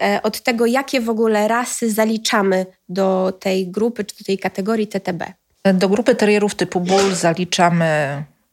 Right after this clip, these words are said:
Speaker 2: Pitbull Terriera, American Staffordshire Terrier, Bull Terrier i Staffordshire Terrier.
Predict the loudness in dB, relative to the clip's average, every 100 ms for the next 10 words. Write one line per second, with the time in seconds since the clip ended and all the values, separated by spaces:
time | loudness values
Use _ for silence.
0 | -4 0 2 0 0 0 2 2 2 2
1 | 0 -4 _ _ _ _ -2 2 2 0
2 | 0 0 0 -2 -2 -2 -2 2 4 4
3 | 0 0 2 4 2 0 -10 -20 -20 -20
4 | -6 2 4 4 2 4 2 2 -2 -6
5 | _ _ _ _ _ _ _ _ -4 -4
6 | -4 -2 0 0 2 2 2 0 0 2
7 | 0 -2